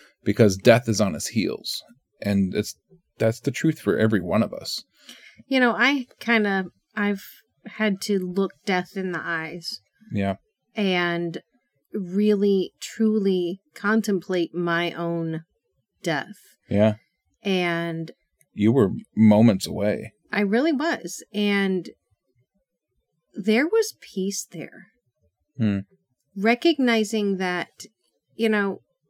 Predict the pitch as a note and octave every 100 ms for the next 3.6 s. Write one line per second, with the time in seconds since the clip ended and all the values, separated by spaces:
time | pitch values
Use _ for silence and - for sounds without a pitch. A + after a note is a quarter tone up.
0 | _ _ _ - G3+ G#3+ G#3 A3 - -
1 | F#3 F#3 F#3 F3+ - F#3 F3 F3+ - -
2 | - _ _ _ _ _ _ - E3+ F#3+
3 | G3 F#3 - - F#3+